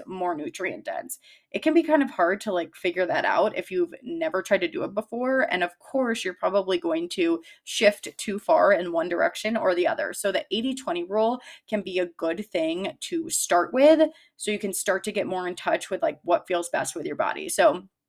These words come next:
what is the eighty twenty rule? The eighty twenty rule, specifically when it comes to consistency, is hitting your calories or your nutrition goals eighty percent of the time. And then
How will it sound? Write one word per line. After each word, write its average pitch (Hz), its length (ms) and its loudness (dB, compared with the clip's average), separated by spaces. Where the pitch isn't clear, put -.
what 220 260 8
is 190 220 0
the - 120 -4
eighty 170 200 0
twenty 160 240 -6
rule? 107 300 -4
The - 220 2
eighty 240 240 0
twenty 214 280 -2
rule, 175 320 -2
specifically 262 720 -6
when 214 120 0
it - 160 -6
comes 185 340 -4
to 160 140 -4
consistency, 175 920 -4
is 175 180 -6
hitting 226 280 -2
your 262 80 -2
calories 196 500 0
or - 160 -2
your 175 180 -2
nutrition 185 520 -10
goals 170 380 -6
eighty 208 400 -2
percent 175 600 -2
of 165 280 0
the 156 60 -6
time. 156 480 -8
And 190 160 -4
then 175 320 0